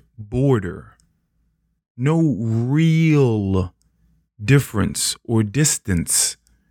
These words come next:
between the agreed upon reality amongst societal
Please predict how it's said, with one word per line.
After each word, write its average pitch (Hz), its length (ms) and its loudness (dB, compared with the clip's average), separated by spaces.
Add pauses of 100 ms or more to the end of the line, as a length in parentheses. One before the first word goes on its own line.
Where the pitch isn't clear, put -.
(160)
between 135 580 0
the 123 140 0
agreed 123 520 0
upon 127 460 0
reality 113 760 2
amongst 104 520 2
societal 113 800 2